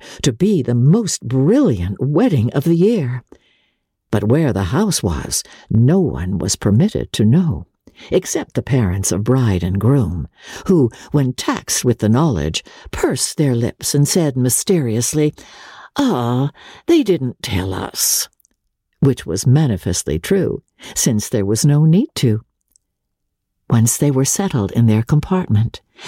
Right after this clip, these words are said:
and the train, shaking off the endless wooden suburbs,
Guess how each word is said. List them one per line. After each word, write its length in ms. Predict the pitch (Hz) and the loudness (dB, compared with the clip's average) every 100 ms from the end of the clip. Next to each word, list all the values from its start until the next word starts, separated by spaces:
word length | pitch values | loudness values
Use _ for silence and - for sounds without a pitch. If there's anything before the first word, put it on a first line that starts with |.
| - | -2
and 160 | 151 | 0
the 80 | 135 | 0
train, 600 | 127 196 208 131 95 110 - _ - | 0 -2 0 0 -2 -4 -8 _ -8
shaking 480 | - 185 254 156 127 | -4 0 0 0 0
off 300 | 135 120 - | 0 -2 -2
the 180 | 143 - - | -2 -2 -2
endless 560 | 247 226 147 120 - | 0 2 0 -2 -4
wooden 460 | 117 123 202 175 123 | -4 0 0 0 -4
suburbs, 640 | - - 160 123 104 - | -4 -2 -2 0 -2 -4